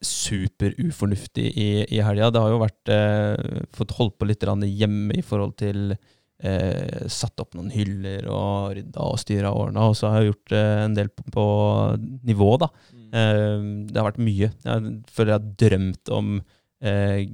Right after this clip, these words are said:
Speaker 1: gruppetimer og
Speaker 2: Mm.
Speaker 1: timeplaner i,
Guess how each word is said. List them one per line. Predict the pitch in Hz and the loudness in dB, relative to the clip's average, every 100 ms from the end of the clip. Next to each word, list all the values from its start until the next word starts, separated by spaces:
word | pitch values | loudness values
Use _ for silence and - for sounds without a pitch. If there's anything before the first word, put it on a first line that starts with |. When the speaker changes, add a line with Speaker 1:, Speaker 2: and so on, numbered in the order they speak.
| 107 | -4
Speaker 1:
gruppetimer | 110 - 98 - 92 95 98 98 - | -2 -2 -4 -2 -2 0 0 0 -2
og | 113 107 104 104 101 | 0 2 2 2 0
Speaker 2:
Mm. | 120 | 0
Speaker 1:
timeplaner | 113 101 - 98 98 101 101 104 | -4 -4 -2 -4 -4 -4 -4 -4
i, | 101 98 98 | -4 -2 -2